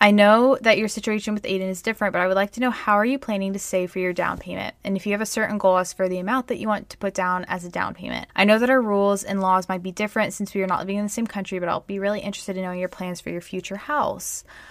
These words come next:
I really love this question. She also said a lot of other stuff below, but I just wanna say thank you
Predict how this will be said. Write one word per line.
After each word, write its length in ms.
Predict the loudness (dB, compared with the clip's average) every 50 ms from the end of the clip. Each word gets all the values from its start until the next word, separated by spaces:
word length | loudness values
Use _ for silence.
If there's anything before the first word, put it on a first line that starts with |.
| -20 -20 -2 _
I 40 | 0
really 400 | 2 4 4 4 4 6 6 6
love 100 | 4 4
this 140 | 0 -2
question. 240 | -2 -4 -2 -2 -6
She 120 | -2 0 0
also 200 | 0 0 0 0
said 200 | 4 4 4 4
a 80 | 4
lot 160 | 4 4 2
of 80 | 2 2
other 200 | 2 0 0 0
stuff 280 | 0 -2 -4 -4 -2 _
below, 440 | 0 0 0 0 0 0 0 -2 -2 _
but 180 | -2 -2 -2 -4 _ _ _ _ _ -6
I 60 | -6
just 100 | -4 -4
wanna 140 | -4 -6 -4
say 300 | -2 -2 -2 -4 -4 -10 _ _ _ -2
thank 260 | -2 -2 -2 _ -6
you 320 | -4 -4 -4 -4 -6 -8